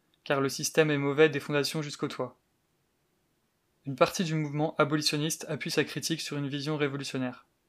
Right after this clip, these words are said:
Selon la conception marxiste ou libertaire, la prison défendrait les intérêts économiques et politiques des classes supérieures. La critique du système carcéral est aussi en tension avec une criminalisation des violences faites aux femmes, créant des débats entre courants féministes.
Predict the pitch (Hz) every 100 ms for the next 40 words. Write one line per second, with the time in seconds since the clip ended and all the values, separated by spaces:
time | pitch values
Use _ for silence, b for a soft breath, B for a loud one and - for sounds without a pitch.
0 | _ _ _ _ - - 175 170 147 160
1 | 165 151 160 147 151 - 165 - 147 147
2 | 143 - 143 143 - _ _ _ _ _
3 | - 139 - 170 185 160 - 143 156 156
4 | 147 139 139 139 160 170 156 156 160 -
5 | 151 135 156 156 - 165 - 147 139 156
6 | - 143 143 131 123 123 - _ _ _
7 | _ _ _ _ - 131 - 147 151 143
8 | - 143 165 156 151 - - 139 147 165
9 | _ _ _ _ _ _ _ 151 143 151
10 | 170 151 151 147 165 147 135 143 131 -
11 | 156 156 139 147 139 - 127 - _ _
12 | _ _ 147 135 151 156 156 156 143 143
13 | 151 - - 156 151 147 143 147 151 151
14 | 143 - 147 147 139 131 127 -